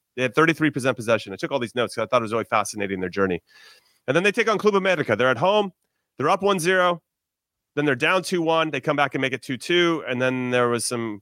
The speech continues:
you know, questionable stuff going on with the pens, but whatever. They end up winning, and they go through. Thirty-nine percent possession. They play Minnesota next at home. They win five zero, but it's a bit, uh, it, it's only because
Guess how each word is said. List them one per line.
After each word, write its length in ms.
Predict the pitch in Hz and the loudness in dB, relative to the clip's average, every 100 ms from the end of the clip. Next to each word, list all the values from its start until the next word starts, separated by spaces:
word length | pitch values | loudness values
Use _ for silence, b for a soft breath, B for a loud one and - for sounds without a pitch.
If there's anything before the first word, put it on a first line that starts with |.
| _ | _
you 80 | - | -8
know, 100 | 104 | -6
questionable 380 | - 117 113 107 | -2 -2 -2 -6
stuff 240 | - 107 | -2 -4
going 220 | - 104 104 | -2 -2 0
on 80 | |
with 100 | 98 | -2
the 60 | 101 | -4
pens, 340 | - 156 143 | 0 0 0
but 240 | - 117 104 | 0 0 0
whatever. 340 | 127 113 110 - | 0 0 -2 -2
They 140 | 123 | 0
end 100 | 127 | 2
up 80 | 107 | 2
winning, 300 | 120 123 117 | 2 2 2
and 260 | 113 113 110 | 2 2 0
they 80 | |
go 160 | 107 104 | 0 -2
through. 320 | - 175 180 | 0 0 0
Thirty-nine 360 | - 139 139 127 | 0 0 2 0
percent 260 | 120 123 110 | -2 -6 -4
possession. 440 | 127 127 131 120 b b b 143 | -2 -2 -2 -6 b b b -2
They 60 | |
play 180 | 170 240 | 2 2
Minnesota 500 | 233 208 - 233 180 | 2 2 2 2 2
next 280 | 127 131 135 | 2 0 0
at 80 | 123 | 2
home. 240 | 135 147 | 2 2
They 80 | 143 | 2
win 180 | 214 - | 2 2
five 280 | 196 175 | 2 2
zero, 340 | 143 170 127 117 | 2 4 4 4
but 160 | 131 | 2
it's 100 | 139 | 0
a 60 | 143 | -2
bit, 340 | 180 185 - | 0 0 0
uh, 380 | 180 170 165 151 - _ _ _ _ _ _ _ _ _ _ _ _ _ | 2 4 4 2 -2 _ _ _ _ _ _ _ _ _ _ _ _ _
it, 140 | 175 175 | -6 -4
it's 160 | 175 202 | -4 0
only 240 | 220 233 | 2 2
because 760 | 202 170 185 180 170 - - | 0 0 2 4 2 -2 -6